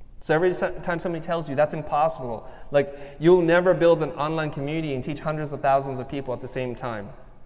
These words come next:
says you. Watch me. Fail. Fail is a very powerful, crippling word for many of us. It prevents us from taking a start even.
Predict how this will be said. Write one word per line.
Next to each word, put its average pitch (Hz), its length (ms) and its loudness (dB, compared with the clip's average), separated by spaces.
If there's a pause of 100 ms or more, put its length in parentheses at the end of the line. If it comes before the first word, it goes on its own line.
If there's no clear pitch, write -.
(1400)
says 117 260 -10
you. 131 280 -8 (1040)
Watch 123 280 -2
me. 107 120 -10 (1200)
Fail. 120 500 2 (920)
Fail 160 300 2
is 147 80 -2
a 127 40 0
very 135 240 6
powerful, 131 520 0
crippling 127 420 -4
word 120 160 2
for 123 80 -6
many 127 240 -2
of 113 140 -6
us. 110 200 -6 (300)
It 131 140 -6
prevents 135 340 -2
us 143 100 -8
from 127 140 -6
taking 131 380 -6
a 110 80 -8
start 123 440 -2
even. 110 300 -10